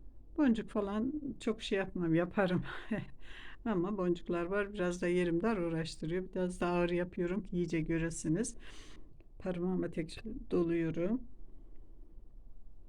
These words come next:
Köprünün mesafesini koyuyorum. Şu kadar mesafeyi ayarlıyorum şurayı. Şöyle bir santimden belki birazcık, bir tık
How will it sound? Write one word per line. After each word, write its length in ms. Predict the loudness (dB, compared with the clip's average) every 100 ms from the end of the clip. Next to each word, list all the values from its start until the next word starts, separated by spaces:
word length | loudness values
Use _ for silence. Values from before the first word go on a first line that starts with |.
| -14 -14 -12 -10 -10 -10 -12 -10 -2
Köprünün 480 | -2 0 2 4
mesafesini 840 | 4 2 0 -2 -2 -2 2 2 2
koyuyorum. 680 | 2 2 4 4 4 4 0
Şu 180 | -4 -2
kadar 360 | 0 0 2
mesafeyi 920 | 2 2 0 -4 -4 -2 0 0 0 -2
ayarlıyorum 760 | -2 0 0 0 0 0 -4
şurayı. 600 | -4 -2 0 2 2 -2 -8 -12 -12 -12 -14 -14 -14 -12 -4
Şöyle 300 | -2 0 2
bir 160 | 0
santimden 720 | 0 2 4 4 2 2 2 2
belki 360 | -2 -6 -4
birazcık, 580 | -2 0 -2 -6 -10 -10
bir 120 | -4
tık 360 | -4 -4 -8